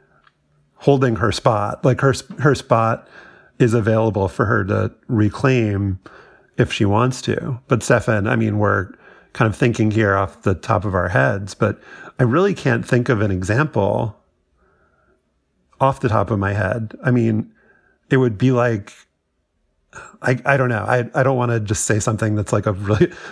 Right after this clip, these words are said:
a really poor analogy, but, um, just to have her kinda come back, play for the Mercury or whoever, maybe dunk, and she'll be on SportsCenter 'cause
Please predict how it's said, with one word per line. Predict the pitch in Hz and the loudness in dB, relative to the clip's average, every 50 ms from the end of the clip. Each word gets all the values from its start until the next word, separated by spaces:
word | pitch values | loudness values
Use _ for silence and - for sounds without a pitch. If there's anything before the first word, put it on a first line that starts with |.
| - - 160 | -4 0 2
a | |
really | 135 127 120 117 110 | 2 4 4 2 0
poor | - - 131 113 110 104 101 - - - - - - - - _ - | 0 0 2 2 2 2 0 -2 -6 -10 -20 -20 -20 -20 -20 _ -2
analogy, | - 123 110 104 110 117 120 120 110 101 113 104 110 120 110 101 _ _ - | 0 0 2 2 2 2 2 2 0 -2 -4 -4 -4 -4 -4 -6 _ _ -6
but, | - 127 117 107 107 107 - _ - | -2 0 2 2 0 -2 -4 _ -2
um, | 135 117 104 104 104 104 101 104 101 92 - | 0 0 0 0 -2 -2 -2 -4 -4 -4 0
just | - 123 - - | 0 0 0 0
to | 151 | 0
have | 127 107 113 104 107 - | 0 2 2 0 0 0
her | - 123 113 104 104 104 104 107 107 - _ - - - - - _ _ | 0 2 2 2 2 0 -2 -2 -4 -8 _ -20 -20 -20 -20 -20 _ _
kinda | - - 120 107 101 - - _ _ _ _ | 0 0 2 2 0 -2 -8 _ _ _ _
come | - - 123 110 | -2 0 2 2
back, | 104 107 104 107 107 101 - - - - - - - | 2 2 2 0 -2 -4 -6 -12 -18 -18 -20 -20 -6
play | - - 117 107 | 0 0 2 2
for | - 120 | 2 0
the | 101 101 | 0 0
Mercury | 98 104 107 107 - 123 110 101 101 101 101 98 101 107 - - - - - - - - - _ _ - | 2 0 0 0 0 0 0 2 2 0 0 0 -2 -4 -6 -12 -20 -20 -20 -20 -20 -20 -20 _ _ 0
or | 131 113 107 | 0 2 2
whoever, | 120 117 110 107 110 107 98 110 104 104 107 107 113 | 2 0 0 0 0 0 0 0 0 0 0 0 0
maybe | 156 160 123 123 | 0 2 2 0
dunk, | 113 101 131 104 107 117 113 117 117 - - | 0 0 0 0 0 0 -2 -2 -4 -2 -2
and | 113 101 101 | -2 0 0
she'll | - 117 | 0 0
be | 104 113 113 | 2 2 2
on | 113 113 | 0 0
SportsCenter | - - - 147 117 110 - - 127 110 104 110 110 107 - | 0 2 2 2 2 2 0 -2 0 0 0 0 0 0 0
'cause | - 120 104 90 - - | 0 0 0 -2 -4 -8